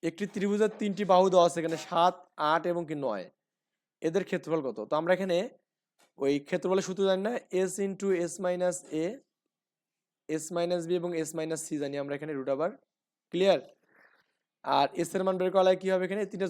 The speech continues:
যোগফল, এখানে সাত প্লাস আট প্লাস নয় by দুই। ওকে, এই যে মানটা আমরা এভাবে করলে কিন্তু অ্যান্সার ডান এখানে। এই যে এই অর্ধ পরিসীমা এস এর মান বের করবো, বারো পাবো। ক্ষেত্রফলের সূত্র বসায় দেবো, মানগুলো দিয়ে ক্যালকুলেশন করলে আমাদের অ্যান্সার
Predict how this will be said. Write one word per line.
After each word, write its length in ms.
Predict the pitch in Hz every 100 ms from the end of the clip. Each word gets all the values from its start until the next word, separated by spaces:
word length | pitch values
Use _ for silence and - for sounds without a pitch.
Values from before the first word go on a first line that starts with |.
| 151
যোগফল, 320 | 170 - 143
এখানে 160 | 139 151 143
সাত 220 | 147 156 156
প্লাস 300 | - 160 160 160 - _ _ _ _ _ _ 143
আট 100 | 147
প্লাস 160 | - 160 151
নয় 120 | 151 151
by 80 | 160 139
দুই। 140 | 165 214 185
ওকে, 140 | 214 175 - _ _ _ _ _ 202
এই 60 | 208
যে 60 | 190
মানটা 220 | 170 175 175
আমরা 100 | 175
এভাবে 180 | 165 165 165
করলে 160 | 170 170
কিন্তু 120 | 175
অ্যান্সার 220 | 156 143 131
ডান 140 | 117 117
এখানে। 140 | 113 135
এই 40 | 156
যে 60 | 165 - 160
এই 100 | 160 160
অর্ধ 140 | 151 147 175
পরিসীমা 280 | 170 165 165 156
এস 80 | 160
এর 60 | 160
মান 80 | 156
বের 100 | 151
করবো, 160 | 151 151 294 _ - - _ _ - - _ _ _ _ 131
বারো 180 | 135 135
পাবো। 160 | 135 156 214 _ _ _ _ _ -
ক্ষেত্রফলের 380 | 170 175 180 180
সূত্র 140 | 180 175
বসায় 200 | 160 170
দেবো, 100 | 170 165
মানগুলো 240 | 160 170 180
দিয়ে 100 | 156 185
ক্যালকুলেশন 360 | 170 151 156 165
করলে 120 | 160 151
আমাদের 160 | 139 131
অ্যান্সার 240 | 123 131